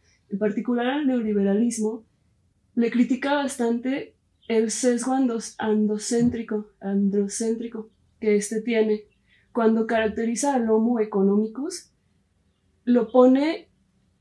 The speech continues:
tal vez no lo dice así, como tiene que ser un varón blanco, adulto, la, la, la, no lo dice así,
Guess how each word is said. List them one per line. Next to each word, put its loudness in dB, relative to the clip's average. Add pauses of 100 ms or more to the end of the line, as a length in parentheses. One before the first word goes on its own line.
(460)
tal 0
vez 4
no 6
lo 2
dice 2
así, 0 (260)
como 0
tiene -2
que -10
ser -2
un 4
varón 0
blanco, -4
adulto, -4
la, -4
la, 0
la, 2
no 4
lo 0
dice -4
así, 0